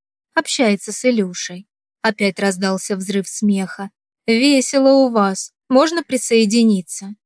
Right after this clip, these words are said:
Поймала искрящийся взгляд сына. Конечно, общение с отцом для него праздник. Обычно муж приходил с работы намного позднее, и сил у него хватало всего лишь на дежурные фразы. «Нет, мам, это не твоё.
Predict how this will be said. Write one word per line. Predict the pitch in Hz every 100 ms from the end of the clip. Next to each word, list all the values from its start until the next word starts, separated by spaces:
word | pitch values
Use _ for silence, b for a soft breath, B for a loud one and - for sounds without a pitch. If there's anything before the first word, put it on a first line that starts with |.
| -
Поймала | 220 208 269 311 294
искрящийся | - 226 214 - 247 -
взгляд | 226 214 202 190
сына. | - 202 180 180 185 _ _ _
Конечно, | - 277 302 262 - 196 180 -
общение | 240 - 302 277 220
с | 208
отцом | 208 196 - 233
для | 202 208
него | 208 208
праздник. | 202 220 214 190 180 175 _ _ _ -
Обычно | 202 202 196 220 208
муж | 202 -
приходил | 214 - 208 208 214
с | -
работы | 226 220 226 202
намного | 208 214 226 214
позднее, | 214 254 240 208 185 185 190 -
и | 269
сил | - 311
у | 330
него | 320 285 285
хватало | 269 269 240 226 226
всего | - 208 196
лишь | 196 -
на | 214
дежурные | 208 214 196 190 196 202
фразы. | 202 202 185 180 180 196 - _ _
«Нет, | 247 262 269 247 220
мам, | 233 233 208 202
это | 233 247
не | 240
твоё. | 220 233 233 233 214 185